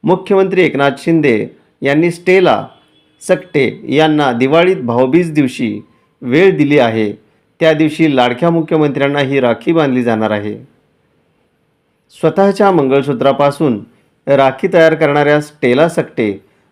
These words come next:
यांचा यावेळी सत्कार करण्यात आला. यावेळी शिवसेना सांगली जिल्हा महिला प्रमुख रुक्मिणी आंबेगिरी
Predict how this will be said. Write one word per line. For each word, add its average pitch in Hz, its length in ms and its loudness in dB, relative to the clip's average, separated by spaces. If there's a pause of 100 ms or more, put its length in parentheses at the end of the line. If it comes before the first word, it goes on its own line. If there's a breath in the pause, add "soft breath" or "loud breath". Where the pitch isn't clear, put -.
यांचा 135 680 0 (220)
यावेळी 160 520 2
सत्कार 156 400 -2
करण्यात 113 360 -2
आला. 104 220 -2 (1200)
यावेळी 180 520 2
शिवसेना 175 580 0
सांगली 135 400 -2
जिल्हा 139 300 0
महिला 135 360 0
प्रमुख 143 420 -2
रुक्मिणी 151 600 -2 (100)
आंबेगिरी 127 580 0